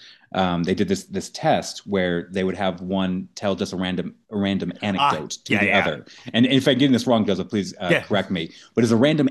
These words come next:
Speaker 1: anecdote to their spouse. And if their spouse, it, it was something like, "Look at that blue bird over there.
Speaker 2: Yeah.
Speaker 1: Look at that red, you know, whatever." And so, but if they, if the, if they told their spouse and the spouse showed interest and said, "Oh, really?"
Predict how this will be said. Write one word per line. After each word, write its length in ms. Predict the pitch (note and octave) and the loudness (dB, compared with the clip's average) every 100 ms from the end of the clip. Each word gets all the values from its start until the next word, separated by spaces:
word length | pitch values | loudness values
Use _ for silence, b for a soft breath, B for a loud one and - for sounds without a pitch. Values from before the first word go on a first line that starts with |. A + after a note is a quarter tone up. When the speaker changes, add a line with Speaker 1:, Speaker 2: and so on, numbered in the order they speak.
| B2+ | 0
Speaker 1:
anecdote 640 | B2 A#2 E2 G2 F2 E2+ - | 0 0 0 -2 -2 -4 -6
to 400 | G#2+ F#2+ F2+ F2+ B B | -2 0 -2 -6 B B
their 140 | G2 F2 | -4 -2
spouse. 640 | - C#3 B2 F2 - - B B _ | -2 -2 0 -2 -4 -8 B B _
And 140 | A2+ G#2 | 0 0
if 140 | G2+ | 0
their 120 | A2 | -2
spouse, 680 | G2+ - - B2+ C3+ C3 - | -2 -4 -2 0 0 -2 -2
it, 140 | B2 C3 | 0 0
it 40 | |
was 120 | B2 | 0
something 180 | D3 B2+ | 0 0
like, 180 | A2 A2+ | 0 -4
"Look 140 | B2+ | -6
at 60 | A#2 | -4
that 180 | G2 F#2+ | -6 -4
blue 180 | G#2+ | -4
bird 300 | F#2+ F#2 D#2 | -2 -4 -6
over 220 | D2 - B1+ | -10 -14 -14
there. 160 | A1+ B2+ | -8 -4
Speaker 2:
Yeah. 220 | A#2 - - - | -4 -4 -12 -4
Speaker 1:
Look 120 | G#2+ | 0
at 80 | G2+ | 2
that 180 | F#2 | 2
red, 380 | G2+ G2+ F2 E2 - | 2 2 0 -4 -6
you 140 | G#2 | -4
know, 140 | D#2+ | -2
whatever." 400 | D#2 - D#2 D#2+ B B B - | 0 0 -2 -6 B B B -2
And 260 | A2+ G#2 | 2 4
so, 400 | - A2+ G#2 - _ - | 4 4 4 -2 _ -6
but 180 | A#2 A2+ | -2 0
if 120 | - | 0
they, 240 | G3+ - _ _ _ _ _ | -2 -2 _ _ _ _ _
if 160 | C3 - | -6 -2
the, 240 | A#2+ A2+ | -2 0
if 80 | A2+ | -2
they 80 | - | -4
told 240 | - F3 | -2 -2
their 80 | F3+ | -2
spouse 420 | F3 - F2+ F2 | -2 -2 -4 -4
and 140 | A2 G2+ | -4 -4
the 60 | |
spouse 320 | - A2+ A2 | -4 -4 -4
showed 240 | - G#2 - | -2 -6 -4
interest 520 | B2+ B2 - - - | -6 -6 -8 -10 -8
and 140 | G2+ F#2+ | -6 0
said, 200 | F#2+ - | 0 2
"Oh, 100 | D3 | 2
really?" 520 | C3 A3+ A#3 E2+ | 4 4 4 0